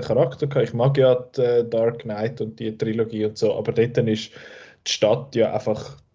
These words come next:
Chicago oder New York und das ist irgendwie ein bisschen, ein bisschen grau und ein bisschen langweilig und da hat's jetzt,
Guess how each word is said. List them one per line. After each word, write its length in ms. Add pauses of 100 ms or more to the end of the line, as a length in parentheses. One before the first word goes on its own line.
(300)
Chicago 720
oder 160
New 120
York 640
und 160
das 100
ist 140
irgendwie 380
ein 80
bisschen, 260
ein 80
bisschen 320
grau 340
und 140
ein 80
bisschen 160
langweilig 480
und 180
da 160
hat's 180
jetzt, 340